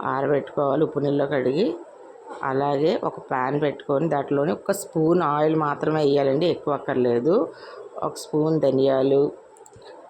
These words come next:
అలాగే ఒక స్పూన్ జీలకర్ర బాగాను దోరగా వేయించుకోవాలి. వేయించుకొని దీంట్లోని ఐదారు ఎండుమిరపకాయలు అన్నమాట. మనకి సాధ్యమైనంత వరకు తక్కువగా తింటేనే మంచిదన్నమాట. ఎండుమిర్చి దీంట్లోని ఎందుకంటే,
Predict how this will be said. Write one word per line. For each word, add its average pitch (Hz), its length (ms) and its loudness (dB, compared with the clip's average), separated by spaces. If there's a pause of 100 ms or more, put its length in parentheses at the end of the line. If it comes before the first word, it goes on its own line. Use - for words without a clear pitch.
(220)
అలాగే 151 560 0 (220)
ఒక 151 120 -4
స్పూన్ 160 440 0
జీలకర్ర 135 720 0 (2000)
బాగాను 143 520 -2
దోరగా 135 420 0
వేయించుకోవాలి. 131 1200 0 (480)
వేయించుకొని 147 840 2
దీంట్లోని 147 720 0 (280)
ఐదారు 147 680 2
ఎండుమిరపకాయలు 151 680 0
అన్నమాట. 131 340 0 (360)
మనకి 165 640 0
సాధ్యమైనంత 151 720 -2
వరకు 170 160 0
తక్కువగా 175 500 0
తింటేనే 175 380 0
మంచిదన్నమాట. 147 640 -2
ఎండుమిర్చి 147 640 2
దీంట్లోని 143 600 2
ఎందుకంటే, 151 680 0